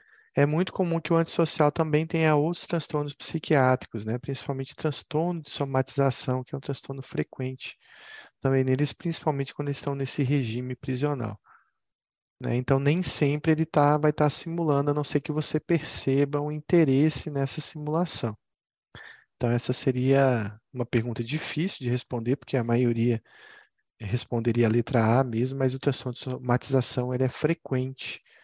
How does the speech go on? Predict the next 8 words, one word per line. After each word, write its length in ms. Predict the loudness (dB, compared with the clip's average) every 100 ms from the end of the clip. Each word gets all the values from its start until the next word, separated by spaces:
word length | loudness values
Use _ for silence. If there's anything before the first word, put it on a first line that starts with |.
| _ _ -20 -20 _ _ _ _
eh, 240 | -4 0 0
nesses 420 | 0 0 0 -4
pacientes 680 | 2 2 2 -4 -4 -6 -10
com 180 | -8 -6
transtorno 380 | -8 -6 -8
de 80 | -6
personalidade 600 | -4 -4 -4 -2 -2 0
antissocial. 540 | -4 -4 -8 -6 -6